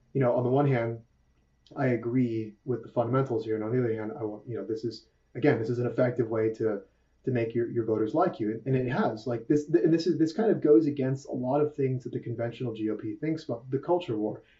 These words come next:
which they sh-, like you said, even with abortion, they're kind of shying away from it 'cause it's a hot button issue.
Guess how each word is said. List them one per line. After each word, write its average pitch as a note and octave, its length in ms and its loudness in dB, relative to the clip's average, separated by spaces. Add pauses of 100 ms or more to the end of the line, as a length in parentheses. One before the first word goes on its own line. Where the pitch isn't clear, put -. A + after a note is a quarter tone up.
(100)
which - 240 2
they B2 100 2
sh-, - 140 -6 (100)
like - 200 2
you F#3 100 2
said, - 300 0 (340)
even D#3 220 4
with C3+ 120 4
abortion, C3+ 380 4
they're A2 100 -2
kind A#2+ 160 -2
of - 60 -4
shying A2+ 300 -2
away A2 200 2
from A2 160 -4
it G#2+ 120 -6
'cause A#2 80 -4
it's A#2+ 140 -4
a A#2+ 40 -4
hot B2+ 320 0
button A2+ 260 -2
issue. - 320 -6